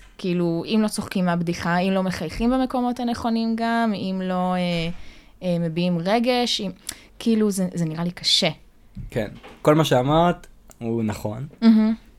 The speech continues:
Speaker 2: א', זה תמיד מרגש אותי, אה, אני תמיד מתרגש מלעלות על במה, ואני חושב שהריגוש הזה הוא חיובי. זאת אומרת, ביום שבו אני אפסיק להתרגש מלעלות לבמה, לא כל כך יהיה לי מה לחפש שם.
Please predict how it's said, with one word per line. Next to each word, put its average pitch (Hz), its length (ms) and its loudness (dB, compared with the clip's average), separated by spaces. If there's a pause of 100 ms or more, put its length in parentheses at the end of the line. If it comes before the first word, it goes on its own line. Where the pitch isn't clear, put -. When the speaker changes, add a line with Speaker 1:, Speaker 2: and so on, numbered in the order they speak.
(340)
Speaker 2:
א', - 200 8
זה 151 100 8
תמיד 147 280 8
מרגש 113 480 8
אותי, 92 280 0
אה, 92 280 0
אני 117 140 2
תמיד 131 240 6
מתרגש 110 360 4
מלעלות 95 320 0
על 95 60 -2
במה, 87 260 -2 (140)
ואני 107 400 -2
חושב 147 140 -2
שהריגוש 156 880 6
הזה 143 140 8
הוא 123 100 6
חיובי. 113 460 2
זאת - 100 -8
אומרת, 104 160 2
ביום 123 280 8
שבו 139 240 4
אני 139 120 6
אפסיק - 260 2
להתרגש 120 360 4
מלעלות 113 300 6
לבמה, 113 300 0
לא 117 120 2
כל 131 120 0
כך - 100 -2
יהיה 120 80 6
לי 117 60 6
מה 113 100 4
לחפש 113 440 2
שם. 90 100 -4